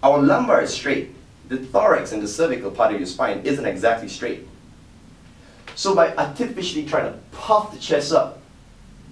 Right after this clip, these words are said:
you may be getting a straight thorax region of your spine,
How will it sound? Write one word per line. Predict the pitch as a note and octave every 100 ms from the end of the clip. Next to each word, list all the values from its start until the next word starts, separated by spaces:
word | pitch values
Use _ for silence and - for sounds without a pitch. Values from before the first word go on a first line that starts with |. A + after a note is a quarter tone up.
| - - - - -
you | C3
may | C#3 C#3+ C3+
be | C#3 D3+
getting | D3+ D3+ D3
a | -
straight | - D3+ - -
thorax | - E3+ - - - - - - - - -
region | B2+ D3 - -
of | - -
your | G2 F#2+
spine, | - - - -